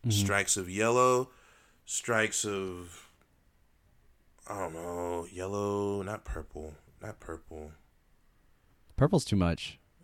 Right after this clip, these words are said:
Speaker 2: Yeah, purple's too much. Yellow, black. That would make him a B. You need a third color. Yellow, black, not orange. That's too gross.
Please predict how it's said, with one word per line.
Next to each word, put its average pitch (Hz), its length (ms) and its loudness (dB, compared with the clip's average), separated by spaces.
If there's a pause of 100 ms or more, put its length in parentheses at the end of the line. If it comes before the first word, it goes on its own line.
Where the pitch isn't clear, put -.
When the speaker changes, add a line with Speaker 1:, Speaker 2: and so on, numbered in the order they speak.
(100)
Speaker 2:
Yeah, 110 140 -2
purple's 104 360 -6
too 87 80 -10
much. 78 340 -12
Yellow, 117 440 2
black. 104 580 2 (920)
That 98 100 -6
would 107 80 -4
make 113 140 -2
him 104 100 -4
a 85 60 -6
B. 85 500 -10 (520)
You - 100 -14
need 98 80 -6
a 80 40 -12
third 92 340 -2
color. 82 400 -6 (1200)
Yellow, 113 380 0
black, 98 580 0 (180)
not 87 240 -12
orange. 78 420 -10
That's - 140 -6
too - 160 -12
gross. 78 640 -12